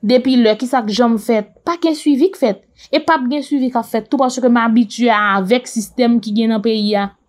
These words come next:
de se fè jounen jodi a, la li enpòtan pou gen dè mezi drastik ki pran. Se pa de nouvèl mezi de sekirite piblik san enpak majè.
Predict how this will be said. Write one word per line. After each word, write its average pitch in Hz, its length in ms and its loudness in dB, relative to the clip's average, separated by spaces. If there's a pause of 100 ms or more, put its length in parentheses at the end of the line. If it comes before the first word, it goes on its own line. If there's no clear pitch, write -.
(680)
de 240 200 4
se 240 160 2
fè 226 120 2
jounen 208 240 -2
jodi 196 260 0
a, 180 120 2
la 254 160 2
li 262 180 4
enpòtan 262 520 0 (440)
pou 311 160 2
gen 285 160 4
dè 277 120 4
mezi 247 380 4
drastik 226 680 0
ki 262 180 -6
pran. 233 260 2 (160)
Se 277 120 0
pa 277 160 4
de 277 120 2
nouvèl 240 360 4
mezi 226 400 2
de 202 120 2
sekirite 202 600 0
piblik 190 320 -6
san 196 180 0
enpak 185 260 -6
majè. 180 380 2